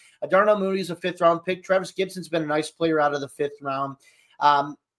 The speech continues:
I mean, they did, they did pretty well in terms of getting some potential core pieces of this draft. And it, like I said, if and when, I do believe it will, will be when that they get Johnson and Mooney locked up as well. Maybe it's in the next few weeks or months. But when they do that,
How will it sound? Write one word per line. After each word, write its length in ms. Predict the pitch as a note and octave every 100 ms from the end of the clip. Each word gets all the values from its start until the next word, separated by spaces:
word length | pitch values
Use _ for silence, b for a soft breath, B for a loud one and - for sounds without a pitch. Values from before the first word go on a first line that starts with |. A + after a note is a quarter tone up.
| -
I 60 | E3
mean, 100 | E3
they 140 | F#3+
did, 200 | F3+ G#3
they 100 | G#3
did 200 | A#3+ G3+
pretty 320 | - G3+ G#3+
well 260 | G#3+ F#3+ G#3
in 80 | F3+
terms 260 | F#3+ E3+
of 80 | E3
getting 200 | F3 G3+
some 180 | F3 E3
potential 380 | D#3 F3+ F3+ E3+
core 340 | - F3+ F#3
pieces 420 | F3+ F#3 A3 F#3+
of 120 | C#3+
this 180 | C3 C3
draft. 400 | - C3 C3+ -
And 140 | C#3 C3+ b b b b
it, 220 | F3 E3+ -
like 100 | F3
I 40 |
said, 200 | E3 D#3+
if 200 | F#3+ G#3
and 100 | F#3+
when, 160 | F3+ E3
I 80 | D#3
do 160 | G3+
believe 320 | A#3 A#3+ A#3+
it 80 | G#3
will, 240 | E3+ F#3+ E3+
will 300 | E3 F#3 G#3
be 160 | G3
when 420 | D#3+ B2 C3 C#3+ -
that 180 | C#3 C#3
they 80 | C#3+
get 240 | C#3+ D3+
Johnson 440 | D3 D3 D3+ D#3+ C#3+
and 80 |
Mooney 240 | C#3+ D#3 D3
locked 300 | C3+ C3+ C#3
up 120 | C3
as 100 | C#3 -
well. 180 | C#3
Maybe 220 | E3 F3+ G3+
it's 160 | G3
in 60 | F#3+
the 60 | F3
next 200 | F3 -
few 160 | F3
weeks 320 | D3+ E3+ F#3+
or 60 | D#3+
months. 460 | D3+ F#3 F3+ D#3+ _ b b b b
But 200 | D3+ C#3+
when 120 | G#3
they 120 | B3
do 200 | F#3+ A#3
that, 320 | F3 C#3+ D#3